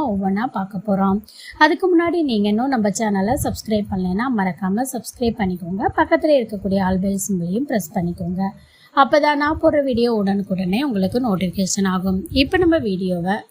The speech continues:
சப்ஸ்கிரைப் பண்ணிட்டு பார்க்குற உங்க நல்ல மனதுக்கு நன்றிங்க. இப்ப நம்ம வீடியோக்குள்ள போகலாம் வாங்க. திருமணம் நடக்கிற மாதிரி கனவு வந்துச்சு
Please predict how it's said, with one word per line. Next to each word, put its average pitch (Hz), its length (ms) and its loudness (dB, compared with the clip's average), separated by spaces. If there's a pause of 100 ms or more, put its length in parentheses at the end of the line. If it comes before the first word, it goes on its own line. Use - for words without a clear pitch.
(1300)
சப்ஸ்கிரைப் 285 460 0
பண்ணிட்டு 202 640 -2 (280)
பார்க்குற 220 300 0
உங்க 262 280 2
நல்ல 190 300 0
மனதுக்கு 185 600 -2
நன்றிங்க. 180 580 0 (1900)
இப்ப 311 220 2
நம்ம 339 220 4
வீடியோக்குள்ள 202 460 0
போகலாம் 233 460 -2
வாங்க. 202 600 0 (1800)
திருமணம் 359 520 4
நடக்கிற 226 460 2
மாதிரி 202 580 0
கனவு 254 460 2
வந்துச்சு 202 460 0